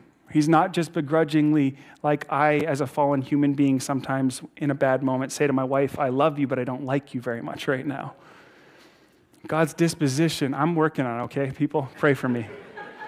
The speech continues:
<laughs> God's disposition towards us is not one of begrudging love, but one that he actually loves us and likes us. He is for you. And do you believe that today?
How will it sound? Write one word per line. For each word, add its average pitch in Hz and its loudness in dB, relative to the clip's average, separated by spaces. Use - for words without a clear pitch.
<laughs> - -12
God's 151 2
disposition 147 0
towards 139 -2
us 127 -2
is 127 -2
not 151 2
one 165 2
of 147 -2
begrudging 143 0
love, 127 -4
but 151 -2
one 143 4
that 139 4
he 135 0
actually 135 -2
loves 131 -2
us 135 -2
and 123 -4
likes 120 -6
us. - -8
He 147 4
is 139 2
for 143 -2
you. 123 -2
And 120 -2
do - 0
you 147 2
believe 143 4
that 135 0
today? 131 -8